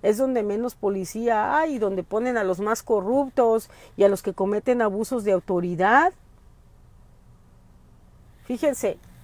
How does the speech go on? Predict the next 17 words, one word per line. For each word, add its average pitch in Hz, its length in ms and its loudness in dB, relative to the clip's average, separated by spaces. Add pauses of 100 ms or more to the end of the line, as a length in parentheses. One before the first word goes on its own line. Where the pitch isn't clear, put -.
(440)
en, 214 460 -2
en, 185 560 -8 (580)
en, 202 600 -4
en 196 160 -6
el 196 100 -2
estado 320 380 4
de 415 80 0
Washington, 185 680 0 (920)
en - 80 -10
una 226 80 0
de 285 80 0
las 285 120 4
ciudades 202 440 2
también 175 320 -4
grandes, 160 560 -2
en 160 80 -8
Seattle, 196 440 -2